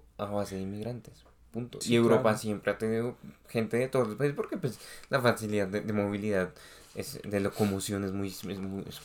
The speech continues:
Speaker 1: muy, muy, muy, muy fácil moverse de un país a otro.
Speaker 2: Pero claro, en ese momento empiezan a hacer carros más pequeños.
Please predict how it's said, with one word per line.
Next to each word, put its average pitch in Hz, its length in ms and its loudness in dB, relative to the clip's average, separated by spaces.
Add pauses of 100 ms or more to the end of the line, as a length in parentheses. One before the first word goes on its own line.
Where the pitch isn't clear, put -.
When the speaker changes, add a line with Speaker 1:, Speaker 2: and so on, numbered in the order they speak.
Speaker 1:
muy, 104 380 0
muy, 104 440 6
muy, 123 300 8
muy 123 240 8
fácil 98 420 -8 (440)
moverse 98 300 0
de 98 40 -2
un 92 80 -2
país 95 220 0
a 90 100 -4
otro. - 180 -12 (440)
Speaker 2:
Pero 135 180 6
claro, 139 480 2
en 123 140 -2
ese 117 100 -2
momento 123 300 -2
empiezan 113 260 -2
a 123 40 -4
hacer 127 140 -4
carros 107 280 -4
más 110 200 -4
pequeños. 110 520 -6